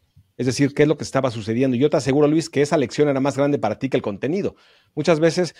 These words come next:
te estaban enseñando información, etcétera, pero lo que está pasando que no se está diciendo en un contexto es una lección. En este momento que nos ves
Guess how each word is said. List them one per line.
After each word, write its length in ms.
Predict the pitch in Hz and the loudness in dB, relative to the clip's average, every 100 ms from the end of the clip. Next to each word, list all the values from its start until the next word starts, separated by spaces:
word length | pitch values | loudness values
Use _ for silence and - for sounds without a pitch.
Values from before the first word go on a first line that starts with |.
| _ | _
te 80 | 131 | -2
estaban 200 | 156 160 | 0 0
enseñando 420 | 123 131 147 160 | 0 0 0 0
información, 640 | 123 120 123 131 160 170 | -2 -4 -8 -4 -2 0
etcétera, 420 | 143 170 180 160 | -2 0 0 0
pero 220 | 127 131 - | 2 0 0
lo 140 | 143 | -4
que 80 | 147 | -4
está 240 | 143 233 - | -2 -2 0
pasando 400 | 220 196 202 190 | -2 0 -2 -2
que 100 | 147 | -4
no 100 | 170 | -4
se 120 | 151 | -8
está 260 | - 156 | -4 -2
diciendo 880 | 143 131 - 143 135 117 95 87 117 _ _ _ _ _ _ - | -2 -4 -4 -2 0 -2 -4 -8 -12 _ _ _ _ _ _ 0
en 140 | 127 | 2
un 100 | 139 | 2
contexto 800 | 143 117 92 113 - 127 226 - _ _ _ | 2 0 0 -4 -2 -2 -2 -6 _ _ _
es 140 | 135 | -6
una 120 | 160 135 | 0 0
lección. 420 | 101 - 135 113 | -2 -2 -2 0
En 120 | 135 | 0
este 180 | 175 220 | 0 2
momento 280 | 185 170 180 | 2 2 0
que 80 | 151 | -2
nos 200 | 123 120 | -2 2
ves 340 | 151 156 - | 2 2 -6